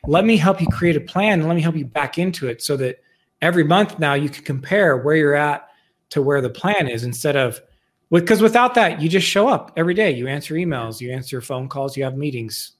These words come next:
you do work. And, uh, I hope it works out. Um, so that, and that definitely came to mind.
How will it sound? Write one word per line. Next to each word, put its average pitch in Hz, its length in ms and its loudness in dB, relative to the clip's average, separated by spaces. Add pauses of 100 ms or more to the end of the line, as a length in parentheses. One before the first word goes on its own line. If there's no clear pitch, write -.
(160)
you 127 80 -12
do 135 180 -4
work. 143 380 0 (500)
And, 139 380 -4
uh, 202 140 2
I 156 80 0
hope 131 260 0
it 123 100 -4
works 117 300 -8
out. - 280 -8 (500)
Um, 120 280 -6
so - 140 -6
that, 190 460 0 (720)
and 151 80 2
that 170 340 0
definitely 170 380 2
came 180 320 0
to 175 40 2
mind. 175 540 0